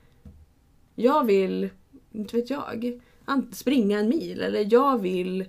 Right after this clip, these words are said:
bli fysiskt starkare, jag vill bygga muskler. Okej, vart är jag idag och hur tar jag reda på det? Så att man kan lägga en plan framåt.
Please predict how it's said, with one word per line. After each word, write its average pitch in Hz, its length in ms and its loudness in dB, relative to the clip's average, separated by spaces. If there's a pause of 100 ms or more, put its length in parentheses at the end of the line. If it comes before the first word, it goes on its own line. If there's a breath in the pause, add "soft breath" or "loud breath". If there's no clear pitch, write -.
(340 soft breath)
bli 214 180 -2
fysiskt 170 380 -4
starkare, 214 500 -2
jag 185 160 0
vill 254 140 2
bygga 175 260 -2
muskler. - 580 -6
Okej, 233 500 -8 (200 soft breath)
vart 214 200 -8
är 214 60 -4
jag 220 200 -2
idag 247 460 -2
och 226 120 -2
hur 220 80 -4
tar 240 120 -2
jag 240 180 2
reda 294 280 -2
på - 120 -10
det? 254 240 -8 (920 soft breath)
Så - 140 -8
att 208 60 -4
man 202 200 -2
kan 196 120 -4
lägga 190 200 -4
en 185 100 -6
plan 214 480 -4
framåt. - 680 -6